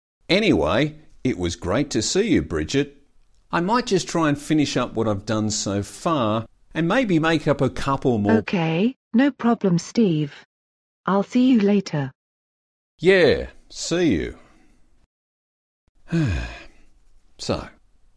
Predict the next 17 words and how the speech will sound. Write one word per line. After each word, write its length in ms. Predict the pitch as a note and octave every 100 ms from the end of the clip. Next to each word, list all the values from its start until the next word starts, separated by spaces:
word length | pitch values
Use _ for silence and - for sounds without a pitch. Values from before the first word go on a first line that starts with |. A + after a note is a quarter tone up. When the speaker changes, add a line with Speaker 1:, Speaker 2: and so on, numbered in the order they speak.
| _ _
Speaker 1:
blast 540 | F#2 D3+ F#3+ F3 -
off 500 | C2+ A#1 F#2 - - _ -
into 400 | F2 G2+ - G#2
a 40 | D#2+
cheaper 540 | - - E3 D#3 D#3+
Speaker 2:
Hey, 220 | C3+ A#3+ A3
Steve, 540 | - B3 G#3 E3 D3+ _
what 180 | A#3+ B3
about 500 | G3+ A3 E3+ F3 - _ _ _
cheap 320 | - A#3+ A#3
astronomy, 840 | G3 - C4+ A3+ F3 D3 C3+ C3+ - _ -
where 180 | F#3+
austerity 720 | F#3 F3+ - G3+ F3 - D#3+
is 100 | D#3+
a 80 | E3+
cosmological 880 | - B3+ A#3+ G#3+ G3+ A3 F#3+ F3+ F#3+
constant? 680 | - C4+ B3 - C#3 C#3